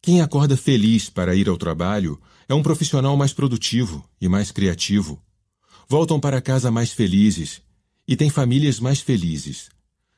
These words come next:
Tratam melhor colegas, clientes e consumidores. Funcionários inspirados contribuem para companhias mais fortes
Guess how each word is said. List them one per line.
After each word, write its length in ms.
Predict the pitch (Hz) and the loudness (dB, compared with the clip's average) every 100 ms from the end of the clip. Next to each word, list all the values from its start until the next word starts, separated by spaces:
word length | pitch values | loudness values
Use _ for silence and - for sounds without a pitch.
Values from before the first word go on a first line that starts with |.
| _ | _
Tratam 320 | 104 107 113 | -4 -2 0
melhor 320 | 107 101 95 | 2 2 0
colegas, 760 | - 87 92 107 107 92 - - - | -4 -2 0 0 -2 -6 -10 -20 -10
clientes 760 | 85 82 87 98 98 73 - _ - | -4 -2 0 0 -2 -10 -16 _ -2
e 100 | 98 | 0
consumidores. 1000 | 101 95 101 87 78 95 82 71 - - _ _ _ _ _ _ _ | 0 0 0 0 0 0 0 -6 -12 -20 _ _ _ _ _ _ _
Funcionários 640 | - 151 147 151 143 139 117 | -4 -2 0 2 2 2 0
inspirados 680 | 120 120 107 120 98 85 - | -2 0 0 0 -2 -6 -4
contribuem 540 | 120 113 104 110 113 | -2 0 0 0 0
para 200 | 107 101 | -2 -4
companhias 580 | 104 98 101 98 104 92 | -4 -2 0 2 0 -2
mais 260 | 104 113 | -2 -2
fortes 680 | - 107 107 117 - 113 - | -4 -2 -2 -4 -6 -8 -12